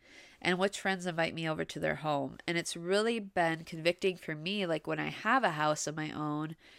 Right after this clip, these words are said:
how I want my house to work and how I want it to feel and what I want my friendships to be like and how I want the interactions to go within my house. I'm really grateful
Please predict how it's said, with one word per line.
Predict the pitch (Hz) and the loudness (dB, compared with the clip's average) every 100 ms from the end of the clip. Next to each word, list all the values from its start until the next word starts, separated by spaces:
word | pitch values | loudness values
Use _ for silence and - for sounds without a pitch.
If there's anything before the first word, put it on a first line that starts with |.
| - _ - | -20 _ -8
how | - 180 | 2 4
I | 175 - 180 | 6 4 2
want | 180 170 | 2 0
my | 151 156 170 | 2 0 2
house | 165 160 156 - - - | 0 2 2 0 -4 -4
to | - 160 156 156 151 165 196 - | -2 0 0 0 -2 -6 -12 -8
work | 160 175 156 - - | 0 2 2 -4 -8
and | 165 | -4
how | 160 | 0
I | 160 | 0
want | 160 160 | 0 -4
it | - | -8
to | 156 | -14
feel | - - 175 156 151 | -8 2 4 6 4
and | - | 2
what | 156 | 0
I | 160 160 | 2 2
want | 156 156 156 - _ _ _ _ _ | 0 -2 -2 -6 _ _ _ _ _
my | - 160 | -2 -2
friendships | 160 - 165 160 - 156 - - | 0 0 0 0 -2 -2 -2 -4
to | |
be | 156 170 170 | -2 0 2
like | 160 147 151 - | 2 2 0 -4
and | - 156 | -6 -2
how | 156 | 2
I | 156 | 2
want | 156 156 147 | 0 -4 -4
the | 151 | -4
interactions | 151 151 156 - - 147 - | -2 0 -2 -4 -10 -8 -8
to | |
go | 151 147 147 | -2 0 0
within | 151 - - 147 | -4 -8 -8 -6
my | 139 | -6
house. | 147 151 - - - - - - | -6 -4 -4 -6 -8 -8 -8 2
I'm | 185 | 2
really | 175 190 208 | 4 6 6
grateful | 180 160 - 151 170 | 6 4 6 6 6